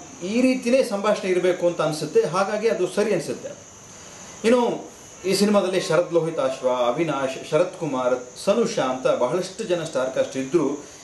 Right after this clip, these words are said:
ಇವರನ್ನೆಲ್ಲರನ್ನೂ ಓವರ್‌ಟ್ಯಾಕ್ ಮಾಡಿ ನಮಗೆ ಕಣ್ಣಿಗೆ ಕಟ್ಟಿದಂತೆ ಕಾಣಿಸೋದು ಬಂದು ಪ್ರಶಾಂತ್ ಸಿದ್ದಿ.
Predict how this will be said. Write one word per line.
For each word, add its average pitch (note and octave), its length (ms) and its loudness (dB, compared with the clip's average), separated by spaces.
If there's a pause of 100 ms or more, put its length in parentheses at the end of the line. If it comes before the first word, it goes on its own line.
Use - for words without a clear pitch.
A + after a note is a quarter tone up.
(140)
ಇವರನ್ನೆಲ್ಲರನ್ನೂ G#3+ 880 0
ಓವರ್‌ಟ್ಯಾಕ್ E3+ 960 -2
ಮಾಡಿ D3+ 580 -4 (220)
ನಮಗೆ D3+ 380 0 (140)
ಕಣ್ಣಿಗೆ G3 360 2
ಕಟ್ಟಿದಂತೆ E3 720 0
ಕಾಣಿಸೋದು C3+ 440 -6
ಬಂದು B2 580 0
ಪ್ರಶಾಂತ್ - 440 -2
ಸಿದ್ದಿ. G2+ 320 -8